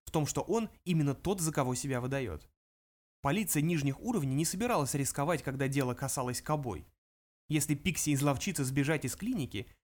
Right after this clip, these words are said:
стражи порядка станут посмешищем всего подземного мира, а опаснейший преступник вырвется на свободу. Но время шло, и всё меньше телерепортёров появлялось у ворот клиники по утрам. В конце концов, сколько часов пускания слюней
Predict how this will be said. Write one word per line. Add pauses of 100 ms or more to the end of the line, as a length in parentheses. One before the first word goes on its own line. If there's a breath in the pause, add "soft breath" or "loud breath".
(120)
стражи
порядка
станут
посмешищем
всего
подземного
мира, (360)
а
опаснейший
преступник (180 loud breath)
вырвется
на
свободу. (840)
Но
время
шло, (200)
и
всё
меньше
телерепортёров
появлялось
у
ворот
клиники
по
утрам. (640)
В
конце
концов,
сколько
часов
пускания
слюней